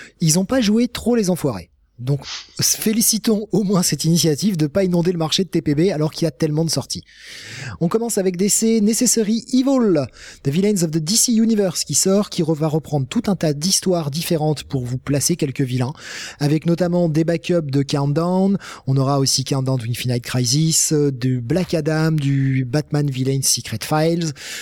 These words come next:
du Batman, du Action Comics Annual, et cetera, et cetera. Pas mal de petits trucs, c'est cent quatre-vingt-douze pages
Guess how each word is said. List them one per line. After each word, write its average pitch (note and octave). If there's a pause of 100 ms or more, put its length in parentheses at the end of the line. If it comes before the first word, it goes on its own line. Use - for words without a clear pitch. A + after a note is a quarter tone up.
(140)
du C#3+
Batman, C#3+
du D3
Action C#3+
Comics C3+
Annual, C3+
et C#3
cetera, C3+
et D3
cetera. B2+
Pas E3+
mal F3+
de F3+
petits -
trucs, G3
c'est D3
cent C4
quatre-vingt-douze G3+
pages E3+